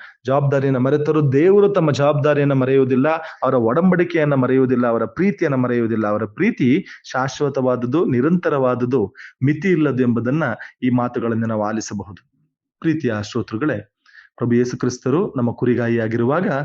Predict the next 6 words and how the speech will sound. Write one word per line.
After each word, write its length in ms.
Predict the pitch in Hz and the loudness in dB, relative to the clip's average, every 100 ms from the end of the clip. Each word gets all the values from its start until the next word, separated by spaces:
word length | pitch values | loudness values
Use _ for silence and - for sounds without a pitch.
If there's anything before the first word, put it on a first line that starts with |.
| - - - | -8 -14 -6
ಅವರನ್ನು 240 | 123 127 | 0 0
ಹಿಂಬಾಲಿಸುವಂತಹ 1120 | 120 127 147 143 143 135 131 127 113 131 156 160 - - 123 | 2 2 2 0 0 0 -2 -2 -4 -4 -4 -8 -14 -12 -6
ಆ 420 | 120 107 92 120 - _ _ _ _ _ _ _ _ _ _ _ _ _ _ | -4 -4 -6 -10 -16 _ _ _ _ _ _ _ _ _ _ _ _ _ _
ಕುರಿಗಳು 340 | - 233 214 160 | -2 0 2 2
ನಾವು 220 | 127 120 | 2 0
ಆಗೋಣ. 300 | 123 123 123 | 0 0 -2